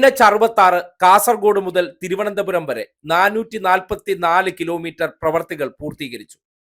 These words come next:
ഇത് കണ്ടപ്പോഴാണ് സംഘി അടിമയ്ക്ക് ചെറിയൊരു ചൊറിച്ചിൽ.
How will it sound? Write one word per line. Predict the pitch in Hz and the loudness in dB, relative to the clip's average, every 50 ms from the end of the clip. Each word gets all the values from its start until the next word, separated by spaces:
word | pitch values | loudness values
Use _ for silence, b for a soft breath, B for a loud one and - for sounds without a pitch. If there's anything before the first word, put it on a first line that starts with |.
| _ _ _ _ _ _ _ _ _ - | _ _ _ _ _ _ _ _ _ -4
ഇത് | 240 262 285 - 233 | -2 -2 2 2 2
കണ്ടപ്പോഴാണ് | 214 220 208 - - 220 220 190 175 160 151 156 160 - _ _ _ _ _ _ _ _ - 240 | 2 2 0 0 2 2 2 4 4 2 2 0 -4 -10 _ _ _ _ _ _ _ _ 4 6
സംഘി | 233 247 285 269 311 285 226 | 6 6 4 4 6 6 8
അടിമയ്ക്ക് | 220 220 233 226 233 - - 202 196 185 - _ _ - - | 8 8 6 4 2 2 0 -2 -4 -4 -4 _ _ 0 2
ചെറിയൊരു | 220 220 220 226 226 196 165 151 - | 2 2 4 2 2 0 0 0 -4
ചൊറിച്ചിൽ. | 175 156 165 165 - - | -6 -6 -6 -8 -10 -12